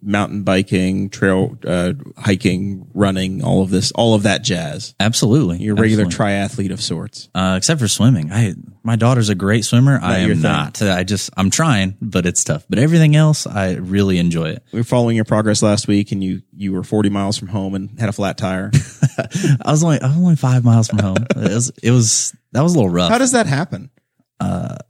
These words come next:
Speaker 2: I took off on a ride and hit railroad tracks on, uh, thirty-eight. It's, they're a lot rougher than they look at about <laughs> twenty-two miles an hour and got a flat tire.
Speaker 1: And then just, uh, air is gone.
Speaker 2: Yeah, I, it, that was it. It just exploded. And <laughs>
Speaker 1: Did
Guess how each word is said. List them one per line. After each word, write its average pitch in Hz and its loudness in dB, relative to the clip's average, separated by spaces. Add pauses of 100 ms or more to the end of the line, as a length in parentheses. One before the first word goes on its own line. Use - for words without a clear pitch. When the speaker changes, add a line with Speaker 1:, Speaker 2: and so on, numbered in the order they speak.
(220)
Speaker 2:
I 92 2
took - -2
off 113 2
on 95 2
a 92 0
ride 135 2
and 90 2
hit - 0
railroad 101 2
tracks 120 0
on, 95 2
uh, 92 2
thirty-eight. 101 0
It's, - -10
they're 92 -2 (220)
a 87 -4
lot 90 0
rougher 95 0
than 98 2
they 90 2
look 104 0
at 92 2
about 90 0
<laughs> - -
twenty-two 95 2
miles 101 2
an 98 0
hour 123 0
and 110 2
got 110 0
a 120 -2
flat 123 -4
tire. 139 -4
Speaker 1:
And 104 2
then 104 2
just, 104 -2 (220)
uh, 113 0
air 127 4
is 123 2
gone. 101 -2
Speaker 2:
Yeah, 104 4
I, 104 0
it, 95 0
that 98 2
was 95 0
it. 87 2
It 90 2
just 90 0
exploded. 85 0
And 85 -2
<laughs> - -
Speaker 1:
Did - -12